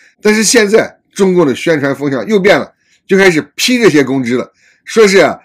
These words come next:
对义和团的评论啊，不能被这些无良公知带偏。义和团呢，就是一次民间兴起的抵抗洋人的爱国运动。他这个说法呢，又颠覆了人们对义和团的认识。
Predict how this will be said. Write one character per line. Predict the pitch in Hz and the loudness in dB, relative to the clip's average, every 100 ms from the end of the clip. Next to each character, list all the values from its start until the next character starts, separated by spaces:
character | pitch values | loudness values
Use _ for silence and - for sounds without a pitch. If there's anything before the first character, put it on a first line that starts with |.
| _ - | _ -4
对 | 233 | -2
义 | 196 233 | 0 0
和 | 151 185 | 0 0
团 | 175 | 0
的 | 175 | 0
评 | - 135 | -2 -4
论 | 151 120 | -2 -4
啊， | 90 _ _ _ | -6 _ _ _
不 | 262 240 | 0 2
能 | 208 208 | 2 2
被 | 208 196 | -2 2
这 | 185 | 2
些 | 165 | 2
无 | 165 117 190 | 0 2 4
良 | 180 175 | 4 2
公 | 175 | -2
知 | 165 | -4
带 | 165 143 | -4 -4
偏。 | 160 160 - _ _ _ - | -6 -12 -14 _ _ _ -6
义 | 233 202 | -2 0
和 | 208 | 2
团 | 175 | 2
呢， | 190 147 | 2 0
就 | - 240 | -2 -2
是 | 160 170 | 0 0
一 | 170 | -2
次 | 143 156 - _ | -2 -4 -6 _
民 | - 143 165 214 | -6 0 2 2
间 | 196 208 190 | 0 0 0
兴 | - 226 214 | 0 -2 -2
起 | 135 | -2
的 | 131 120 - _ _ | -2 -2 -6 _ _
抵 | 147 143 | -2 0
抗 | 185 175 120 | 0 0 0
洋 | 117 151 | 0 0
人 | 135 135 | 0 -2
的 | - | -6
爱 | - 175 | -2 0
国 | 151 165 | 2 0
运 | 165 | 0
动。 | 165 120 _ _ | -2 -2 _ _
他 | 214 | -2
这 | 247 | 0
个 | 190 | 0
说 | - 190 | 0 0
法 | 139 | 0
呢， | 131 - - | -6 -10 -10
又 | 208 214 | -2 -2
颠 | - 165 165 | 0 0 0
覆 | 127 | 0
了 | 131 | -4
人 | 107 127 | -4 -4
们 | 120 | -4
对 | 98 104 - | -4 -6 -6
义 | 117 | -8
和 | 120 | -8
团 | 101 | -10
的 | 98 | -12
认 | 95 82 | -14 -16
识。 | - | -20